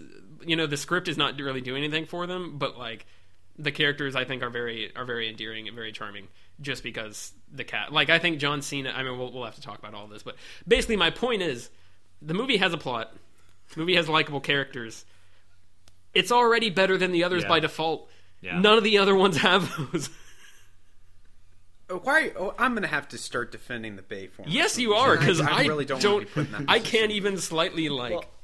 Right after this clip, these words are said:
Speaker 3: all right, I'm gonna be honest. I'm gonna be flat out honest. <gasps> Gun to my head, choose a Transformers movie, you have to watch it right now. I'm taking Dark of the Moon. I'm not taking this.
Speaker 2: Is that the Rosie Huntington-Whiteley one?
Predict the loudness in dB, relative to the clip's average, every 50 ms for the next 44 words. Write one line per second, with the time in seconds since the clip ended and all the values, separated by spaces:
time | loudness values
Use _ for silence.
0 | -2 2 2 4 4 4 2 2 2 2 2 2 2 2 2 0 -4 -8 -8 -6
1 | -4 -4 -2 -4 -6 -4 -2 0 0 0 0 -2 -4 -6 -10 -12 -16 -18 -18 -18
2 | -20 -20 -18 -14 -10 -10 -8 -10 -10 -12 -16 -20 -20 -20 -18 -18 -10 -6 -4 -2
3 | -2 -2 0 0 0 0 2 2 0 0 0 -4 -8 -12 -12 -10 -8 -8 -8 -8
4 | -8 -8 -6 -4 -4 -4 -6 -8 -8 -8 -6 -6 -6 -6 -8 -10 -10 -10 -10 -10
5 | -6 -6 -6 -6 -6 -8 -4 -4 -4 -4 -4 -8 -8 -8 -8 -8 -6 -8 -8 -8
6 | -10 -10 -12 -14 -14 -8 -8 -8 -8 -8 -8 -8 -6 -6 -6 -6 -10 -14 -14 -14
7 | -14 -16 -16 -18 -20 -20 -20 -20 -20 -12 -10 -6 -4 -2 -2 -4 -4 -8 -10 -10
8 | -12 -14 -14 -14 -14 -14 -16 -16 -16 -18 -20 -20 -20 -20 -20 -20 -20 -20 -20 -18
9 | -10 -8 -4 -2 -2 -2 -2 -2 -4 -2 0 -2 -2 -2 -4 -6 -6 -8 -8 -8
10 | -8 -8 -8 -8 -8 -10 -10 -10 -10 -12 -12